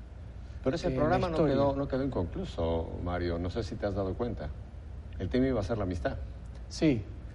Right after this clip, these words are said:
Speaker 1: Entonces,
Speaker 2: Y la
Speaker 1: el,
Speaker 2: amistad
Speaker 1: el,
Speaker 2: se está
Speaker 1: el,
Speaker 2: haciendo
Speaker 1: esa,
Speaker 2: en la
Speaker 1: el, el
Speaker 2: práctica.
Speaker 1: programa ahora se ha prolongado.
Speaker 2: Se ha prolongado.
Speaker 1: Día
Speaker 2: Y
Speaker 1: con día, porque tengo entendido que hay, hay una verdadera amistad, que incluso
Speaker 2: Sí.
Speaker 1: tienen ustedes contacto telefónico.
Speaker 2: Sí.
Speaker 1: Tú tuviste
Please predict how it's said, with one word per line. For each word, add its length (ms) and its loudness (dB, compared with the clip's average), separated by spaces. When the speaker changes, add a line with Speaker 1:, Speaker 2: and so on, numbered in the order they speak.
Speaker 1:
Entonces, 220 4
Speaker 2:
Y 40 8
la 140 8
Speaker 1:
el, 80 10
Speaker 2:
amistad 220 8
Speaker 1:
el, 60 8
Speaker 2:
se 60 8
está 100 4
Speaker 1:
el, 60 10
Speaker 2:
haciendo 260 6
Speaker 1:
esa, 80 12
Speaker 2:
en 60 10
la 60 12
Speaker 1:
el, 40 12
el 60 8
Speaker 2:
práctica. 200 10
Speaker 1:
programa 320 12
ahora 160 12
se 140 6
ha 80 10
prolongado. 600 12
Speaker 2:
Se 80 8
ha 40 6
prolongado. 600 8
Speaker 1:
Día 220 12
Speaker 2:
Y 40 8
Speaker 1:
con 120 6
día, 160 10
porque 240 4
tengo 200 8
entendido 320 6
que 240 4
hay, 240 6
hay 160 8
una 140 6
verdadera 320 6
amistad, 420 6
que 120 2
incluso 300 4
Speaker 2:
Sí. 120 10
Speaker 1:
tienen 240 6
ustedes 320 4
contacto 420 2
telefónico. 720 6
Speaker 2:
Sí. 180 2
Speaker 1:
Tú 120 6
tuviste 320 4